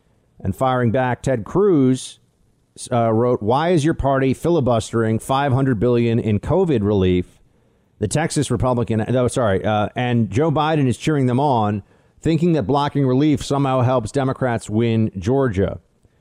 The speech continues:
The people, Republicans have already passed five hundred billion dollars of covid aid. That's a lot of money. Democrats say, "No,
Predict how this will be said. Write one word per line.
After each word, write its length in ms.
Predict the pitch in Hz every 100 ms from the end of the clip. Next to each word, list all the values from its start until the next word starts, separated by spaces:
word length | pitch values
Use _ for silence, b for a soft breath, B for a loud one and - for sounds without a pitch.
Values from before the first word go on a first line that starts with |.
| _ _ _ _
The 80 | 85
people, 460 | - 196 208 202 165
Republicans 640 | 113 101 165 220 233 226
have 120 | 202
already 220 | 175 175 175
passed 340 | 147 135 123
five 240 | - 147
hundred 260 | 143 151 117
billion 280 | 120 131 127
dollars 320 | 117 113 95
of 80 | 101
covid 320 | 113 95 87
aid. 160 | 64 -
That's 160 | 113 -
a 40 |
lot 360 | 104 98 110 -
of 100 | -
money. 300 | 95 82 - _ _ _ _ _ _
Democrats 520 | 131 139 - 143 -
say, 220 | - 127 107
"No, 560 | 113 175 170 175 170